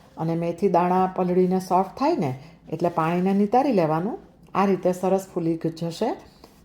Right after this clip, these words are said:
હવે તમારા કિચન ગાર્ડનમાં અથવા તો કુંડામાં તમને જ્યાં અનુકૂળ હોય ને ત્યાં રોપવાની. તો આ કુંડામાં રોપીશું. તો પહેલાં માટીને ભીની કરી લીધી છે અને ઉપર નીચે કરી લેવાની. આ કુંડામાં મેં આની અગાઉ પણ મેથીની ભાજી જ ઉગાડી હતી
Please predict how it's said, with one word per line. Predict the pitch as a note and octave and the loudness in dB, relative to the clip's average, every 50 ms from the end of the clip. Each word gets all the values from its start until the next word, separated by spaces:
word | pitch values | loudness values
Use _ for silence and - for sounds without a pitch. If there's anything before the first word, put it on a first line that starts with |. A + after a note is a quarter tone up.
| _ | _
હવે | - F3 F3+ F3+ | -2 0 2 2
તમારા | F3+ F#3+ F#3+ F#3+ F#3+ F#3+ F#3 | 2 2 2 2 2 2 2
કિચન | F#3 - F#3+ F#3 A3+ A#3 A#3 | 0 -2 -2 0 2 2 4
ગાર્ડનમાં | G#3+ G#3 F3+ E3 E3 E3 E3+ F3 F3 E3 | 6 6 4 6 4 0 0 0 -2 -2
અથવા | F3 E3 - F#3+ F#3+ | -2 -2 -2 -2 0
તો | F#3+ G#3 G#3 | 0 0 0
કુંડામાં | G#3+ A#3+ A#3+ A#3 A3+ G#3+ F3 D#3+ D3+ D3 | 0 -2 0 2 2 2 2 0 -2 -2
તમને | - E3 F3 E3+ F3+ F3+ | -4 -6 -4 -2 -4 -2
જ્યાં | E3 G3 G3 G3 F#3 | -2 0 0 0 0
અનુકૂળ | F3+ F#3 G3+ G3+ G3+ A#3 A#3+ | 0 0 -2 0 2 2 2
હોય | A#3 C#4 D#4+ D#4+ | 2 0 -2 -2
ને | A3 D3+ C3+ C3 - - - - - - - - | -2 -4 -6 -10 -14 -20 -20 -20 -20 -20 -10 -2
ત્યાં | - G3 G3 G3 | 0 2 4 4
રોપવાની. | G3 F#3 F#3 - D#3 D#3+ D#3+ F3+ G#3+ C#4+ - - - - - _ _ - | 4 2 2 4 4 4 4 2 0 -4 -6 -10 -20 -20 -20 _ _ 0
તો | F3+ | 0
આ | D#3+ - - F3 F3+ | 0 2 2 0 0
કુંડામાં | F3+ - F#3+ G3 G3+ A#3 B3+ A#3 A#3 G3+ | 0 0 0 4 6 6 6 6 4 4
રોપીશું. | F3+ E3 E3 - F3+ F3+ - B3+ D#4 G#4 - - - - _ - _ - - | 2 2 2 0 -2 0 0 -2 -4 -4 -6 -12 -20 -20 _ -20 _ -10 -6
તો | F3 E3+ | -4 -2
પહેલાં | E3 F#3 F3+ F3+ F#3 F3 F3 | 0 0 2 2 2 2 2
માટીને | F3 E3 E3+ E3 F#3 F#3 F#3+ F#3 | 0 -4 -2 -2 -2 0 0 0
ભીની | F3+ F#3+ F#3 F#3+ G#3 A#3+ | -2 0 0 0 0 0
કરી | A#3 G3+ F3+ E3+ E3 | 2 2 2 4 4
લીધી | E3 E3 D#3+ - F3 F3 | 2 0 0 0 -2 -4
છે | E3+ - C4+ | -2 0 0
અને | E4 C#4 F#3 E3+ | 2 2 2 0
ઉપર | E3 E3 E3 - F#3+ F3+ | 0 -2 0 0 0 0
નીચે | E3+ E3 D#3+ - E3 | 0 -2 -4 -4 -4
કરી | E3 - D3+ D#3+ D#3+ | -4 -2 -2 -2 0
લેવાની. | D#3+ D#3+ D#3 D#3+ E3+ G3+ D4 - - - - - - - - - - | 0 2 2 0 0 -2 -4 -6 -10 -18 -20 -20 -20 -20 -20 -4 0
આ | - A3+ | 0 2
કુંડામાં | A3 A3+ A3 G#3 G#3+ G#3+ G3+ G#3 G#3+ G#3 | 2 2 2 6 6 6 6 6 4 4
મેં | G#3 G#3 G#3 G#3 G#3 G#3 - - - - - _ _ _ _ - | 4 4 4 2 0 -2 -6 -12 -20 -20 -20 _ _ _ _ 0
આની | G3 G3+ G#3 G#3+ | 2 4 4 4
અગાઉ | G#3 F#3+ G#3+ G#3 G#3 | 4 4 6 4 4
પણ | G3+ G#3+ A3+ A3 | 6 4 2 4
મેથીની | G#3 F#3+ F3+ F#3 G#3+ G#3 G#3+ G3+ | 4 2 2 2 0 0 0 2
ભાજી | F3 G3 F#3+ F#3 G3+ B3 | 2 2 2 2 0 0
જ | A#3+ A3+ | 2 2
ઉગાડી | F#3 D#3+ E3+ E3 E3 F3+ | 2 4 4 4 4 2
હતી | F3+ F3+ F3 - - B3 | 0 -2 -4 -4 -4 -6